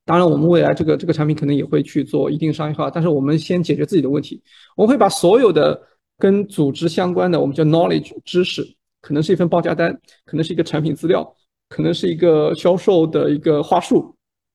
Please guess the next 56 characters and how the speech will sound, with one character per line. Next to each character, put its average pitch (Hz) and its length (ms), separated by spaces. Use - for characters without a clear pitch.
啊， 156 160
可 156 140
能 175 100
是 175 100
一 160 60
个 165 80
技 170 180
术 160 220
知 170 160
识， 165 140
可 156 100
能 160 100
是 160 100
一 170 40
个 170 60
客 165 180
服 165 140
产 143 160
生 160 100
的 160 60
一 160 40
个 160 80
客-， - 220
技 196 120
术 160 100
支 180 100
持 160 160
的 160 100
一 151 60
个 156 240
很 160 180
不 165 120
错 208 120
的 180 60
一 156 40
个 156 60
文 147 160
档。 175 200
我 190 80
们 226 40
把 220 100
这 208 80
些 214 160
都 220 260
中 220 240
心 220 200
化 190 120
的 165 60
放 175 180
在， 160 100
呃， 151 100
我 147 60
们 147 80
叫 156 80
知 170 140
识， 170 120